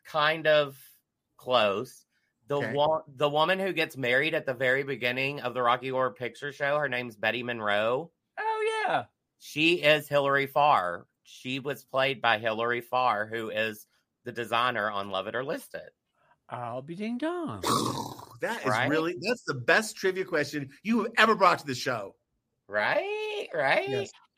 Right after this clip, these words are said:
Speaker 2: You
Speaker 1: Okay,
Speaker 2: won't be
Speaker 1: I want a
Speaker 2: needing
Speaker 1: raise.
Speaker 2: Yeah, we won't be needing you next week.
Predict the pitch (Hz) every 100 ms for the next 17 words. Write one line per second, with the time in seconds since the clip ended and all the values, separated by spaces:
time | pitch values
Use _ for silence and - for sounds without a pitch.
0 | _ _ _ _ - 160 160 156 160 180
1 | 165 135 120 101 98 95 - _ _ _
2 | _ _ 127 135 156 151 143 131 113 107
3 | 98 - 101